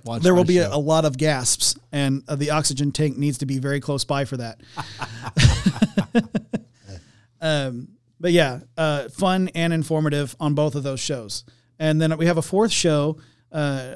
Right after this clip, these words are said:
Speaker 2: uh, with host Danny Tippett. It's called What is the Truth About dot, dot, dot with Danny. You definitely wanna subscribe, uh, to, uh, wherever you can find that. Uh, it's, it's, it's all, currently on our YouTube channel. It's also on our Rum-, Rumble,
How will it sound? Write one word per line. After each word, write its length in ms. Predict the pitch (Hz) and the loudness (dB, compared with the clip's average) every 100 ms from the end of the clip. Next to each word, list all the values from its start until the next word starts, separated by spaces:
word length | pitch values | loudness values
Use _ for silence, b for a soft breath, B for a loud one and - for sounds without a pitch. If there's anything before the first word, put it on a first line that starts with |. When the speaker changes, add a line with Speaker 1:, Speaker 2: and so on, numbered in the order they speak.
| - | -14
Speaker 2:
uh, 220 | - 131 120 | -10 -8 -8
with 140 | 147 - | -8 -2
host 220 | 170 147 | 0 0
Danny 240 | 165 160 | 0 0
Tippett. 400 | 143 175 170 143 | 0 0 0 -2
It's 120 | 135 - | -2 -2
called 220 | 151 131 | -2 0
What 140 | 156 | 0
is 80 | 170 | 0
the 60 | 170 | -2
Truth 180 | 170 | -4
About 260 | 156 147 139 | -2 -2 -2
dot, 220 | 151 147 | -4 -2
dot, 220 | 147 135 | -2 -4
dot 240 | 139 139 135 | -4 -4 -4
with 180 | 131 123 | -8 -2
Danny. 400 | 147 139 107 117 b b b | 0 0 -4 -14 b b b
You 80 | - | -8
definitely 300 | 156 170 170 | -2 0 2
wanna 280 | 151 139 131 | 2 2 0
subscribe, 540 | - 135 - 156 139 - - | -4 -4 0 2 0 -4 -10
uh, 280 | 147 127 123 - | -6 -6 -8 -8
to, 340 | 143 131 120 123 139 123 | -6 -4 -6 -10 -12 -10
uh, 40 | |
wherever 340 | 123 147 147 139 | -4 0 0 0
you 120 | 139 | -2
can 120 | 135 | -2
find 320 | 127 151 151 | -2 0 0
that. 220 | 139 139 143 | 0 -2 -4
Uh, 160 | 135 | -6
it's, 180 | 123 123 | -6 -6
it's, 200 | 151 120 | -6 -4
it's 200 | 151 135 | -4 0
all, 160 | 151 127 | 0 -2
currently 300 | - 190 160 | 0 0 0
on 140 | 156 143 | 2 2
our 120 | 135 | 0
YouTube 320 | 139 143 143 | -2 -4 -4
channel. 260 | 147 135 135 | -2 0 0
It's 120 | 131 | -2
also 180 | 135 139 | -2 -2
on 60 | |
our 80 | 131 | -2
Rum-, 240 | 135 143 147 | -2 -2 -4
Rumble, 480 | 139 143 139 143 | -4 -2 -2 -4